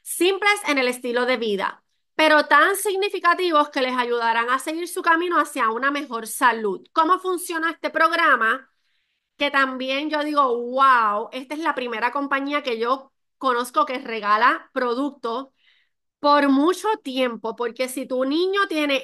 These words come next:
entre cuatro años hasta veinticinco, va a recibir el producto gratis, ya sea, miren aquí, las cápsulas o las gomitas, siempre y cuando su papá o su mamá o su tío o su abuela, el adulto, compre o el dúo,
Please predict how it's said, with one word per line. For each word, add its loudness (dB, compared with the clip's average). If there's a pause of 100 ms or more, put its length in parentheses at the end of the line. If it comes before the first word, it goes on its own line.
(100)
entre -4
cuatro 4
años 0
hasta -2
veinticinco, -2 (320)
va 6
a -2
recibir -2 (580)
el 0
producto -2
gratis, 2
ya -2
sea, 0
miren -4
aquí, -6 (240)
las 0
cápsulas 0
o -2
las 0
gomitas, 0 (300)
siempre -2
y -10
cuando 0
su -4
papá 4
o 0
su -6
mamá 0
o -6
su -12
tío -2
o -10
su -2
abuela, 0
el -6
adulto, -2
compre 0
o -4
el -6
dúo, -2